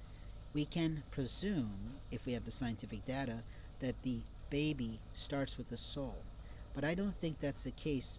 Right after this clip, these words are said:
of the embryo. What I think is that the child is inserted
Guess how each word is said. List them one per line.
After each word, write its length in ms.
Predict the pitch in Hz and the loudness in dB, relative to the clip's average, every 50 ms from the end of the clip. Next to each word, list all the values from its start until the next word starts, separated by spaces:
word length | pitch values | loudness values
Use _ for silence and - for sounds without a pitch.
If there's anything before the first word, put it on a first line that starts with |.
| - - | -6 -4
of 180 | - 117 110 110 | -4 -4 -2 -2
the 120 | 123 120 - - | -2 -2 0 0
embryo. 440 | 139 143 143 131 123 104 92 92 - - - - - - - - - - - - - | 0 2 2 2 0 -2 -2 -4 -6 -8 -8 -8 -8 -8 -8 -8 -10 -10 -8 -4 0
What 120 | 147 147 147 | 2 4 4
I 140 | 143 147 - - | 4 2 2 0
think 280 | - 190 208 196 - - | 0 2 2 2 2 2
is 140 | 156 135 - | 0 0 0
that 140 | 123 - - | -2 -4 -4
the 80 | 123 - | -4 -4
child 380 | - - 151 147 139 135 123 131 - - | -2 0 2 2 2 2 2 0 -2 -4
is 200 | 127 117 110 - - - - | -4 -4 -4 -6 -8 -4 0
inserted 760 | 135 131 127 120 - - - - 165 170 165 - - 120 107 | 0 2 2 2 0 0 0 0 0 0 0 -2 -2 -2 -2